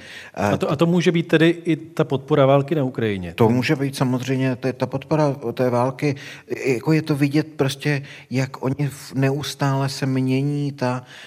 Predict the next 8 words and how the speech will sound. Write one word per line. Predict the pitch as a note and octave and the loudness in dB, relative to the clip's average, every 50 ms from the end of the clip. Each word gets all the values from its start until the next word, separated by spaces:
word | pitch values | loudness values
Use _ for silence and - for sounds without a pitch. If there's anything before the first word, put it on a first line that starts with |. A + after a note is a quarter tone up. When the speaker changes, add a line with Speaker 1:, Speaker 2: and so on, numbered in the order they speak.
| - - - | -20 -16 -6
Speaker 1:
eh, | - A2+ A#2 A2+ A2+ A2+ A2 A2+ A2+ A2+ | -2 0 2 2 2 2 2 0 -2 -4
ta | - - A2+ | -2 -2 -2
jejich, | A2+ A#2 B2 B2 B2 B2 B2+ B2 A#2 A#2 - - - | 0 0 -2 -2 -2 -2 -2 -2 -2 -4 -8 -4 -2
ehm, | A#2 A2+ A2 G#2+ G#2+ G#2+ G#2+ A2+ A2+ A#2 A#2 - - - - - - - - | 0 0 0 0 0 0 -2 -2 -2 -4 -4 -8 -14 -18 -18 -18 -20 -16 -14
eh, | - F#2 F#2+ - - | -12 -10 -10 -8 -8
jako | - - B2 F#2 | -2 -2 0 0
agenda. | A#2+ A#2 B2 D#3 E3 F3+ F3+ E3+ D3 B2+ A2+ - - - - - - - | 0 0 2 0 2 2 2 2 2 0 0 -4 -10 -18 -20 -20 -16 -6
Eh, | - G#2 G2+ G2+ G2+ G2+ G2 G2+ G2 | -4 -2 0 0 0 -2 -2 -4 -6